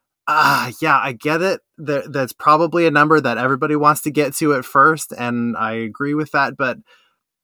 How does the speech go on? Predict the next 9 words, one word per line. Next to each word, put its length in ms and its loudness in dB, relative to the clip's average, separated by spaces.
you 200 -4
also 280 -2
have 160 4
to 100 -2
consider 640 0
what 320 0
all 240 0
that 260 0
is, 480 -6